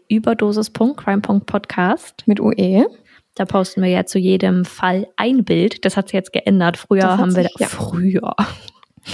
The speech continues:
Speaker 1: Vor kurzem haben wir dann noch drei Bilder pro Folge gepostet, aber wir versuchen jetzt auch ein bisschen abwechslungsreicheren Content zu machen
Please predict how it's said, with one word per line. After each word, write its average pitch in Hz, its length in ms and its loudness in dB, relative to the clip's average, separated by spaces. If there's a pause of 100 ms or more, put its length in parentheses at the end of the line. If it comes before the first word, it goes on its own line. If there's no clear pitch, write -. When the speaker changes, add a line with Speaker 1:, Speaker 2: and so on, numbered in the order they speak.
Speaker 1:
Vor 277 260 2
kurzem 220 480 0 (300)
haben 262 140 -2
wir 233 60 0
dann 208 100 2
noch 196 120 0
drei 175 280 0
Bilder 170 260 -2
pro - 220 -2
Folge 170 380 -2
gepostet, 175 640 -2
aber 180 400 2
wir 180 80 -4
versuchen 185 340 0
jetzt 175 160 -2
auch - 140 -2
ein 180 80 2
bisschen 185 320 0
abwechslungsreicheren 185 960 -2
Content 220 580 2
zu 202 100 -4
machen 196 420 0